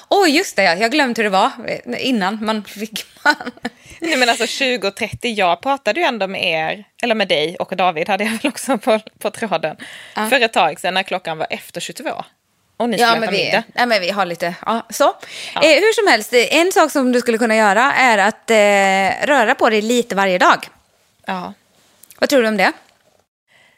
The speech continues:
Speaker 2: Det är alltså en paus i vardagen.
Speaker 1: Mm.
Speaker 2: Mm. Alltså jag... jag, eh, hallå, så här är det.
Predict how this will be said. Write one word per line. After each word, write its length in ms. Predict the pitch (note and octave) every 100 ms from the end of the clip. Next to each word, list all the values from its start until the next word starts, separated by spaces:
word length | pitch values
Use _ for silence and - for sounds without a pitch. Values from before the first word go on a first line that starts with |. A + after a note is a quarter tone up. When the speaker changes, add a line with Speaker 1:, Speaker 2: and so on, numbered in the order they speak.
| _ - - - - -
Speaker 2:
Det 200 | B3 D4
är 40 | B3
alltså 180 | A#3+ G#3+
en 120 | G#3+
paus 280 | F#3 F3 F3+
i 20 |
vardagen. 520 | F3 D3+ F#3 A3+ - - - - - -
Speaker 1:
Mm. 220 | A#3 B3 F4 - -
Speaker 2:
Mm. 280 | A#3+ B3 C#4 - -
Alltså 240 | B3 A#3+
jag... 680 | A#3 A#3+ A#3 A#3 A3 A3 - -
jag, 420 | G#3+ A#3+ - G3+
eh, 80 | B3+ - - - _ _
hallå, 240 | - F4 -
så 140 | -
här 120 | E4+
är 100 | A3+
det. 140 | F3+